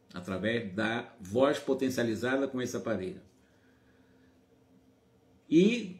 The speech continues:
com a voz dela indo na, nos, nas profundezas daquele vale,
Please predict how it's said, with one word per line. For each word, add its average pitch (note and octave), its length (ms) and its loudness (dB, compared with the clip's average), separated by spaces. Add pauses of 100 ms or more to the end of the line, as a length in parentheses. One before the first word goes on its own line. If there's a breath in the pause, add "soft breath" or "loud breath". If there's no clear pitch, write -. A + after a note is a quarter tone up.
com C#3+ 100 2
a C#3 40 4
voz C3+ 300 6
dela C3 320 6
indo B2+ 360 4
na, B2 140 2
nos, A2+ 420 -4
nas G#2+ 160 -2
profundezas C3 720 2
daquele A2 260 0
vale, A#2 480 0